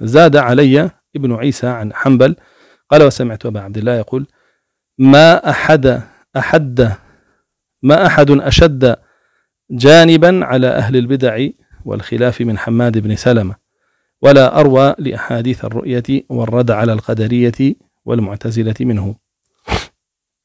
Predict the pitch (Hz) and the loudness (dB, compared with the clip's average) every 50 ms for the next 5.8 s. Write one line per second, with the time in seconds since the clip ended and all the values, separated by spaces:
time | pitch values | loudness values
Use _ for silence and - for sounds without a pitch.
0 | _ _ _ _ _ _ _ _ _ _ _ - - 123 - 135 123 127 147 170 | _ _ _ _ _ _ _ _ _ _ _ -6 -4 -2 2 4 4 6 6 4
1 | 175 151 131 139 143 135 135 127 - - 139 143 - - 127 120 120 139 147 151 | 4 2 2 2 2 2 2 0 -2 0 -2 -2 -2 0 -2 -2 0 0 -2 -2
2 | - - 113 101 113 135 160 175 170 147 - - - 131 120 - 143 151 180 - | -4 -6 -6 -2 0 2 2 2 2 0 -2 -4 -4 -2 -2 2 0 0 0 -2
3 | _ _ _ - - - - - - - - _ _ _ _ _ _ _ _ _ | _ _ _ -20 -20 -20 -18 -18 -18 -18 -20 _ _ _ _ _ _ _ _ _
4 | _ - - 151 135 - - - 107 - - - 143 - - _ _ _ _ _ | _ -8 -4 -4 -4 -4 -6 -12 -10 -8 -4 -4 -4 -4 -6 _ _ _ _ _
5 | _ _ _ _ _ _ _ _ - 123 123 127 127 127 123 | _ _ _ _ _ _ _ _ -4 0 2 4 4 4 2